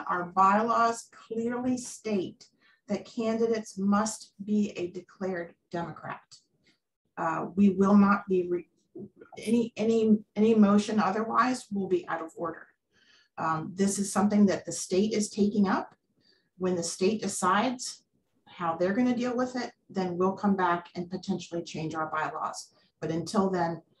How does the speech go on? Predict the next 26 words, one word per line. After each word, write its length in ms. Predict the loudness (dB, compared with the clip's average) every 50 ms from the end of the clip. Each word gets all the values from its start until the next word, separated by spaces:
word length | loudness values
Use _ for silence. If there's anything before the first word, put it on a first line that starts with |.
| _ _ _ _ _ _ -4 2
must 320 | 4 6 6 6 4 2
be 320 | 2 2 2 2 0 -6 _ -8
a 40 | -6
declared 400 | -6 -6 -4 -4 -4 -4 -4 -4
Democrat. 460 | -6 -6 -8 -8 -10 -8 -8 -8 -8 -10 _ _
I 60 | -8 -6
know 160 | -4 -4 -4
there's 220 | -4 -6 -6 -6
lots 180 | -6 -6 -6 -8
of 60 | -8
discussion 500 | -8 -8 -8 -6 -8 -8 -6 -6 -8 -6
about 300 | -4 -2 -2 0 0 -2
it, 100 | -4 -6 -10 -10
but 200 | -6 -6 -4 -4
it 100 | -6 -10 _ -10
won't 220 | -8 -8 -8 -8
happen 260 | -10 -10 -12 -12 -16
tonight. 300 | -20 -16 -12 -10 -10 -10 -12 _ _ _ _ _ _ _ _ _ _ _ _ _ _ _ _ _ -20 -20 _ _ _ _ _ _ _
Speaking, 520 | -12 -8 -4 -2 -2 0 2 4 4 6 6
motioning, 540 | 8 8 6 6 4 2 4 6 6 6 4
voting 260 | 4 2 2 2 0
eligibility. 760 | 0 -4 -4 -4 -6 -6 -8 -6 -6 -8 -10 -10 -10 -12 -16 _ -14 -8 -4
Um, 600 | -2 0 0 0 0 0 -2 -6 -8 -8 -10 -14 _ _ _ -20 -20 -20 _ _ _ _ -20 -20 -20 -20 -20 -20 -20 -20 _ -6
to 140 | 0 0 0
vote 380 | 2 4 4 4 4 4 0 -6
tonight, 580 | -4 0 2 2 2 2 0 -2 -2 -6 -10